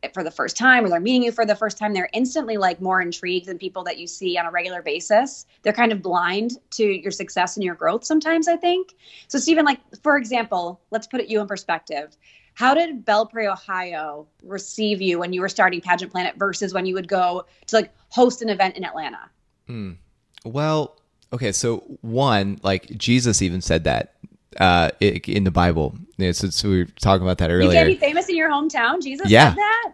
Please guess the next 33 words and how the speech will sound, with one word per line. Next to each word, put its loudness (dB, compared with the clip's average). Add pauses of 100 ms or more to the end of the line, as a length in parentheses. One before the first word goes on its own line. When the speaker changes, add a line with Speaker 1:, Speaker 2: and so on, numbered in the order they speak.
Speaker 2:
Yeah. 6 (240)
He 2
used 6
it 4
in -2
different 2
terms. 2
He 0
said, 2
"A -2
prophet 2
is 0
not 0
without 0
honor 0
except 0
in -4
his -4
own -2
hometown." -6 (580)
Speaker 1:
Interesting. -8
Speaker 2:
Because 6
the, 0
the -2
fewest -2
amount -2
of -6
miracles -4
Jesus -4
was -6 (260)
able -2
to -10
do -4